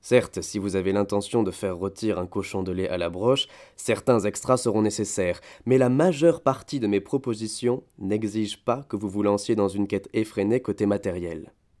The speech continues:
Bien souvent, les manuels de ma jeunesse comportaient des instructions si complexes et si barbantes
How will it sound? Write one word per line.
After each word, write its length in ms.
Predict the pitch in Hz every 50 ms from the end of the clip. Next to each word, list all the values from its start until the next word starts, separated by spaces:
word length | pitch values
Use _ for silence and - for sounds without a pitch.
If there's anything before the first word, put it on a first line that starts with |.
| _ _ _ _ - - - - - - - - _ _ -
Bien 220 | - 98 110 120
souvent, 480 | - - 113 107 110 120 123 123 120 113
les 160 | 104 101 98
manuels 340 | 98 101 104 107 110 107 101
de 80 | 101
ma 140 | 98 101 98
jeunesse 320 | 98 101 107 110 110 -
comportaient 480 | - - 98 92 - 104 95 - 117 101
des 160 | 95 95 95
instructions 480 | 98 98 - - 104 101 - - 113 101
si 180 | - - 107
complexes 480 | 104 - 110 110 104 110 113 107 - -
et 60 | 92
si 120 | - - 101
barbantes 540 | 95 101 95 104 107 117 123 131 131 -